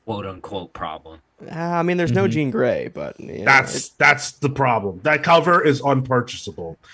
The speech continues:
Speaker 2: It's got
Speaker 4: So
Speaker 2: Rogue front and center, though. So.
Speaker 4: Uh,
Speaker 1: Unpurchasable.
Speaker 4: <laughs> this is by Steve Fox, Salva Espin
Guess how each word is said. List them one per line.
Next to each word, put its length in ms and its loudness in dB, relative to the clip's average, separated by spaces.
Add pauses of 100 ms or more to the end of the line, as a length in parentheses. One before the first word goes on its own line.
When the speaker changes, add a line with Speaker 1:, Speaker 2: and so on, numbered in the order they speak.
Speaker 2:
It's 180 -8
got 120 2
Speaker 4:
So 340 8
Speaker 2:
Rogue 80 -4
front 260 0
and 80 -4
center, 300 0
though. 260 -8
So. 180 -14
Speaker 4:
Uh, 600 4
Speaker 1:
Unpurchasable. 420 0 (500)
Speaker 4:
<laughs> 480 -20
this 200 2
is 100 6
by 280 8
Steve 420 2
Fox, 500 4
Salva 520 4
Espin 600 2